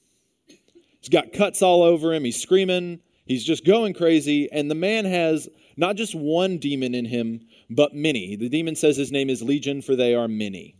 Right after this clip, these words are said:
right? Many demons in him. And so he kind of, he, he, he cast this demon out, cast the demon out into a group of pigs,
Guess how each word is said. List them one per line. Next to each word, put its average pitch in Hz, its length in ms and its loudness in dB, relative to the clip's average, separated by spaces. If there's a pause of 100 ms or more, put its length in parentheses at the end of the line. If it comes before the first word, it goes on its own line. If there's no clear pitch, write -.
right? 110 300 -10 (640)
Many 143 300 -2
demons 107 400 -4
in 90 80 -10
him. 85 140 -14
And 101 120 -10
so 139 300 2 (240)
he 165 140 -2
kind 196 240 0
of, 175 160 2 (280)
he, 147 140 4 (100)
he, 151 200 0
he 143 80 -8
cast 196 340 0
this 185 160 2
demon 185 320 -2
out, 175 320 -2
cast 196 260 -2
the 185 80 2
demon 180 240 -2
out 165 180 -2
into 127 240 -2
a 117 60 -6
group 151 180 -2
of 139 100 -10
pigs, 151 400 0